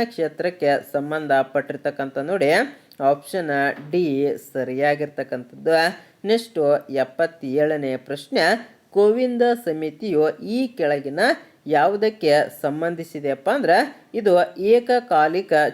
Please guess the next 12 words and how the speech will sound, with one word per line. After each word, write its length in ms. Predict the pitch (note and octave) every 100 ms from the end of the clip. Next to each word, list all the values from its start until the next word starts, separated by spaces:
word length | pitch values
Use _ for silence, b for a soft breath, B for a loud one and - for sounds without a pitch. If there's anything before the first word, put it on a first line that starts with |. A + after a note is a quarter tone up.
| -
ಚುನಾವಣೆಗೆ 840 | E3+ F3 F3 F3 F#3+ D3+ D3 -
ಸಂಬಂಧಪಟ್ಟಿರ್ತಕ್ಕಂಥ 1080 | D#3 D#3 E3 E3 D#3 D#3 D3+ D3 D3+ D3+ D3+
ಒಂದು 560 | D3+ F3+ A#3 D3+ D3+ -
ಸಮಿತಿ 640 | D3 D#3 F3+ D#3 C#3 - -
ಆಗಿರ್ತಕ್ಕಂಥದ್ದು. 920 | C3+ D3 D3 D3 C#3 C#3+ C#3+ C#3 F3 G3+ G3+ B B
ಆ, 180 | C3+ B2+
ನೋಡಿ 260 | B2+ D3 D3
ಸ್ನೇಹಿತರೆ, 380 | C#3+ C3+ F3+
ಬಹಳ 420 | F#3+ D3 D3+ E3+ F3 E3+ C#3
ಇಂಪಾರ್ಟೆಂಟ್ 580 | C#3 D#3 D#3 D#3 D3
ಆಗಿರ್ತಕ್ಕಂಥ 640 | C#3+ D3 D3+ D3 D3 C#3+ C#3
ಒಂದು, 340 | C#3 C#3+ D3+